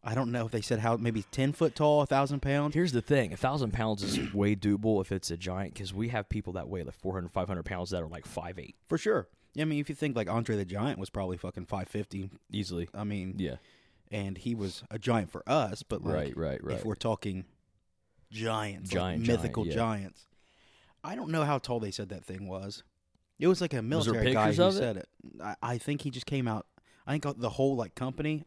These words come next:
Speaker 1: I might be totally fucking wrong on this.
Speaker 2: Yeah.
Speaker 1: This
Speaker 2: You
Speaker 1: is
Speaker 2: guys
Speaker 1: why we
Speaker 2: know?
Speaker 1: need Xavier. God damn it. Anyway, um, did you say you guys know?
Speaker 2: Yeah, do you guys know?
Speaker 1: <laughs> I don't know.
Speaker 2: Call in.
Speaker 1: Uh,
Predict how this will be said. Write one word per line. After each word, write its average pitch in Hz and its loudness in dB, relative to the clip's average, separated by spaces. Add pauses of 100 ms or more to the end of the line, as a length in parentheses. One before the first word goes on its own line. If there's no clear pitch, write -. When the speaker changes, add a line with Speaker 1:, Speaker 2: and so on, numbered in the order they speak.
Speaker 1:
I 117 -2
might 135 -2
be 98 -6
totally 104 -2
fucking 101 -10
wrong 95 -8
on 95 0
this. 95 4
Speaker 2:
Yeah. 78 0 (1040)
Speaker 1:
This - -4
Speaker 2:
You - -2
Speaker 1:
is 90 0
Speaker 2:
guys 151 2
Speaker 1:
why 117 6
we 120 6
Speaker 2:
know? 123 6
Speaker 1:
need 120 4
Xavier. 139 8
God 123 6
damn 147 8
it. - -4 (880)
Anyway, 104 0 (180)
um, 107 -2 (1600)
did 110 -10
you 107 -4
say 120 0
you 101 -4
guys 110 -2
know? 110 -4
Speaker 2:
Yeah, 123 6
do 120 2
you 143 10
guys 170 6
know? 190 6 (140)
Speaker 1:
<laughs> - -8 (640)
I 165 -4
don't 180 2
know. 156 2 (540)
Speaker 2:
Call 147 2
in. 110 -2 (100)
Speaker 1:
Uh, 123 0